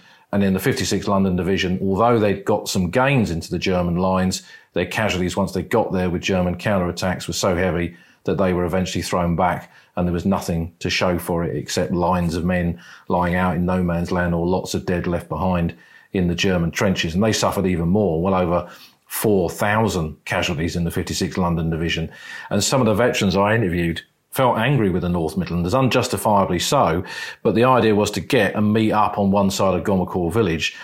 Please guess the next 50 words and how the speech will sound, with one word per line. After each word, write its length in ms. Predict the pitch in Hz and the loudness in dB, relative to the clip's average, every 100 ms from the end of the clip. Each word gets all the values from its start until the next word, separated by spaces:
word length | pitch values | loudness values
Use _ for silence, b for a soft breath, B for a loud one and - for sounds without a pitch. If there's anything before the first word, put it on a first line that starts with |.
| B | B
and 120 | 104 101 | 0 2
the 40 | |
Londoners 400 | 120 113 98 98 | 4 4 2 2
almost 400 | 131 101 90 - | 2 2 2 2
got 240 | 127 120 | 2 2
there, 260 | 90 85 85 92 | 0 -2 -2 -4
but 180 | - | -4
saw 220 | - 98 90 | -2 0 2
no 260 | 110 120 | 2 2
one. 380 | 98 76 76 76 | 2 -2 -6 -8
And 80 | 95 | -6
of 80 | 92 | -4
course, 200 | 107 - | -4 0
what 180 | 123 87 | 0 0
they 140 | 170 | -2
didn't 240 | 90 82 80 | -4 -4 -2
realise 440 | 98 - 160 - | 0 0 0 -2
at 60 | 82 | -4
the 80 | |
time 460 | 82 113 92 82 87 B B - | -4 0 0 0 -4 B B -6
is 140 | 87 | -2
these 180 | 98 82 | 0 0
lads 260 | 87 87 | -2 -2
had 60 | - | -4
just 160 | 90 - | -8 -6
been 160 | 82 | -8
cut 320 | - - 101 - | -4 -4 -2 -2
down 220 | 90 87 | -2 0
in 60 | |
open 280 | 90 90 82 | -2 -2 -4
ground 480 | 82 95 90 82 82 B B B B - | -2 0 0 -2 -4 B B B B -4
where 340 | 95 92 90 | 0 2 0
they 120 | 92 | 0
didn't 240 | 87 87 87 | -2 -2 -2
really 180 | 87 | -2
stand 320 | 85 98 87 82 | -2 -2 -2 -2
a 60 | |
chance. 720 | - 113 104 82 69 - - B B B _ | -2 0 0 0 -4 -8 -10 B B B _
It 140 | 117 110 | 0 2
was 600 | 113 110 104 - - _ - | 4 4 4 0 -6 _ -4
a 80 | 107 | 0
disastrous 960 | 107 101 120 110 - - 95 - - - - | 0 2 4 4 0 -2 -2 -2 -8 -4 0
day 360 | 98 90 87 | 2 2 0
for 200 | 85 98 | -4 -4
both 280 | 92 92 - | 0 -2 0
divisions, 340 | 95 95 90 | 0 0 0
but 120 | 104 98 | -2 0
Major 240 | 117 95 | 2 2
General 320 | 113 101 90 | 2 2 2
Hull, 480 | 95 104 104 101 | 2 2 4 0